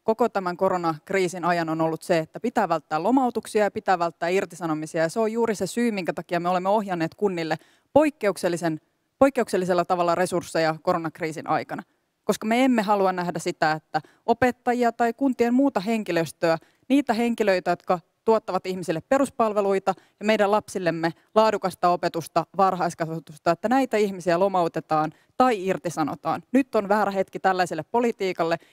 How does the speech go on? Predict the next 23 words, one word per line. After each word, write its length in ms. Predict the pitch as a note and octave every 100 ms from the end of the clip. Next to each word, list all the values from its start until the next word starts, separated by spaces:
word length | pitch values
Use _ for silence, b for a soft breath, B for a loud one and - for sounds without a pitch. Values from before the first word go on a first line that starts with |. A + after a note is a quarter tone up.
| -
ja 80 | G#3+
aivan 200 | A#3+ G#3+
yksiselitteinen 600 | - F#3+ F3 E3 D#3+ D3+
viesti 300 | D#3 - D#3
on 100 | D3+
se, 180 | D3+ D3
että 220 | - D#3
tätä 300 | D#3+ F#3+ G3+ - -
ei 220 | A#3 G#3+
voida 200 | G#3 G3+
hyväksyä, 440 | F#3+ D#3+ C#3+ - F3+
ja 200 | G3+ - _
varmasti 400 | G#3 A3 E3+ -
tullaan 320 | G#3 A#3 G#3+ G#3
hyvin 240 | A3+ G3+
tarkkaan 340 | G3+ - E3+
katsomaan 400 | D#3+ F3 F#3+ F3
myös 160 | E3 E3+
opetus- 280 | E3+ F3+ E3+
ja 60 |
kulttuuriministeriössä 1000 | D#3 F3 - F3 D#3 D#3 - E3 D#3 -
se, 200 | - E3
että 240 | E3 -